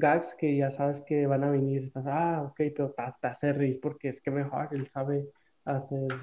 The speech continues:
lo que sabe y hacer reír a la gente.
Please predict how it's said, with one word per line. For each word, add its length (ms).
lo 220
que 300
sabe 400
y 60
hacer 360
reír 260
a 40
la 160
gente. 360